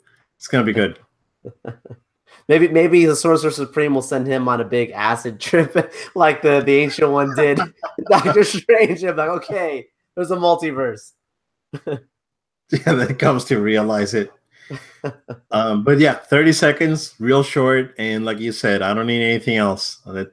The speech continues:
Speaker 1: just leave it there. Yep.
Speaker 2: We're done. We're good.
Speaker 1: Yeah,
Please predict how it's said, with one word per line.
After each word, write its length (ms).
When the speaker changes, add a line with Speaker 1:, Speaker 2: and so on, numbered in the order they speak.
Speaker 1:
just 300
leave 180
it 120
there. 300
Yep. 160
Speaker 2:
We're 80
done. 340
We're 80
good. 360
Speaker 1:
Yeah, 280